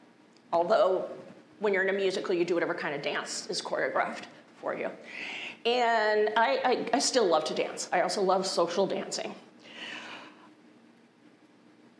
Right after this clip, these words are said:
When I danced, I very seldom did solos.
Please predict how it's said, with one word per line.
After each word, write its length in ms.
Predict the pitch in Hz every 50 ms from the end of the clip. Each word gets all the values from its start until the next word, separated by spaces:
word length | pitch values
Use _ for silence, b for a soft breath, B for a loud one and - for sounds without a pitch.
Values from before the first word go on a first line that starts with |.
| - - - - - -
When 680 | 226 208 202 247 277 277 269 262 262 254 262 262 - - - -
I 260 | - 254 311 339 294
danced, 360 | 202 202 220 156 208 220 -
I 100 | 294 302
very 220 | 320 285 285 302 311
seldom 380 | 302 - 247 240 226 214 190
did 200 | 180 190 185 175
solos. 560 | 175 - - 165 147 185 190 202 269 - -